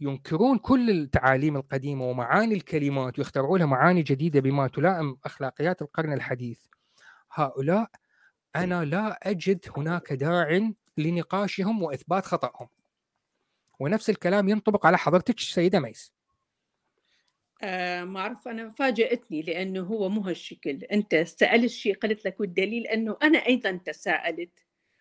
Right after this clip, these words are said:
Speaker 2: ولما سألت وجاني الجواب، آه،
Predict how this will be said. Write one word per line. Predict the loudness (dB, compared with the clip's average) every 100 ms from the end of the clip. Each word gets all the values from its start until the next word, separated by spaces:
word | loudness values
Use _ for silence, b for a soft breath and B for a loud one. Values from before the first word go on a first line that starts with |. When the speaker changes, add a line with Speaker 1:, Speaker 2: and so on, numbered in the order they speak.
| _ _
Speaker 2:
ولما | -6 -2 -2 -2
سألت | 0 0 2 2 0 -8 _ _ -12
وجاني | -6 -4 -4 -6
الجواب، | -6 -6 -6 -8 -10 -12 _ _ _ _ -8
آه، | -4 -4